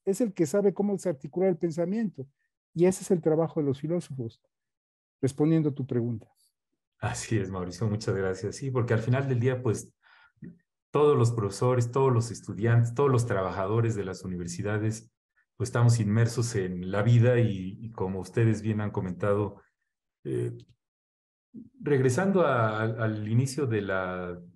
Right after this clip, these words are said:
Speaker 2: del diálogo, ya ven que hay muchas palabras que están en la filosofía como ética, como pensamiento lógico, como pensamiento crítico,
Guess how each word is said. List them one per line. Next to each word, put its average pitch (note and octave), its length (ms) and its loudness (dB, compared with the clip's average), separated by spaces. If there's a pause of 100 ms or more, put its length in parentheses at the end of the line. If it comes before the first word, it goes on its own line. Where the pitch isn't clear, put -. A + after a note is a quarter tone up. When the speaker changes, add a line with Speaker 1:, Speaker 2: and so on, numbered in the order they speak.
Speaker 2:
del G#2 240 -4
diálogo, A#2+ 640 2 (280)
ya C3 300 -2
ven C3+ 160 -2
que A#2 540 2
hay C#3 200 0
muchas F3 340 2
palabras C#3 760 -2 (220)
que G2 140 -6
están C3 360 -2
en D3+ 80 -2
la B2 80 2
filosofía A2 760 -2
como F2 420 -4
ética, A#2 880 0 (300)
como F#2+ 260 -6
pensamiento G2+ 640 -2
lógico, G#2+ 1040 0 (260)
como G2 260 -6
pensamiento G2+ 640 -2
crítico, G#2+ 840 -2